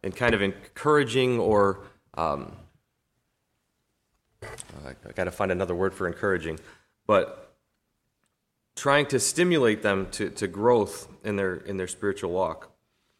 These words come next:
And so we'll start just right with verse one.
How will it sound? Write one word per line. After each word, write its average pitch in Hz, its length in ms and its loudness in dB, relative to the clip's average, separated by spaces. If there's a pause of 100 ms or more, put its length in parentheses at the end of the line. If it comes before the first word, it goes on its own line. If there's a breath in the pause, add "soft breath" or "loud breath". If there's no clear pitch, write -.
(880)
And 107 100 -6
so 123 120 2
we'll 117 100 2
start 131 300 4
just 120 320 -4
right 113 240 2
with 101 240 -4
verse 92 360 -2
one. 87 240 -4